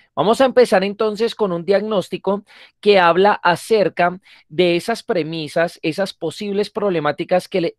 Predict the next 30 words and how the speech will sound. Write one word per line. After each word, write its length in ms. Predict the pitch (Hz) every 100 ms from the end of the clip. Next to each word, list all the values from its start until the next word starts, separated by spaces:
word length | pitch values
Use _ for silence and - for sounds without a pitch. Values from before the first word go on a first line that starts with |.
| -
son 340 | - 180 170 -
un 200 | 190 196
abrebocas 720 | 190 190 185 151 151 147 170 175
al 140 | 147
tema 240 | 143 139
que 100 | 147
vamos 300 | 151 131 139
a 80 | 160
tratar 320 | 151 143 127
en 100 | 131
este 200 | 131 -
momento. 440 | 139 165 185 131 - _ - - - - - _ _ _ _
La 200 | 160 180
pregunta 380 | 185 180 175 190
es, 160 | 190 -
¿esto 260 | 156 - 190
te 100 | 190
ha 80 |
pasado? 460 | 190 185 214 240 339 -
Entonces 600 | 156 160 151 208 208 -
vemos 380 | 170 202 214 -
primero 340 | - 180 160
a 40 | 180
una 160 | 196
persona 500 | 208 180 165 156 180
que 260 | - 202 -
está 360 | 165 - 175 165
afrontando 720 | 185 185 185 160 160 160 165
el 80 | 175
duelo 440 | 190 170 175 185